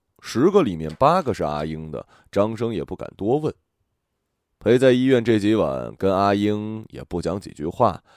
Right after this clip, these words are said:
有时候买了盒饭呢，给阿英带一份儿，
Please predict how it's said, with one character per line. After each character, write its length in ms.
有 220
时 120
候 120
买 160
了 80
盒 220
饭 240
呢， 280
给 100
阿 220
英 160
带 220
一 140
份 100
儿， 120